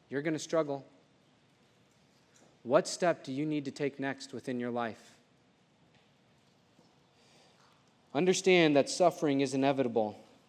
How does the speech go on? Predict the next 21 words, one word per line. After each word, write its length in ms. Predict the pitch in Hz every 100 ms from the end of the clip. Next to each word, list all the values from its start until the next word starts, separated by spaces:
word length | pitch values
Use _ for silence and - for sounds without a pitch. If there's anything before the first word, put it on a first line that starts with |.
| _ _ _ -
is 160 | 120
there 580 | 127 160 165 139 131 135 120
because 320 | 123 151 -
we 80 | 127
live 320 | 135 156 127
in 100 | 127
this 160 | 120 131
broken 560 | 117 139 139 135 127
world, 300 | 123 127 120
and 120 | 123
this 140 | 135 123
world 380 | 117 139 120 110
is 160 | 95
groaning. 640 | - 101 107 117 104 95 90 _ _ _ - - _ -
We 80 | 151
see 260 | - 170
it 80 | 139
all 220 | 156 175
over 180 | 156 135
the 120 | 123
news. 480 | 113 104 95 - -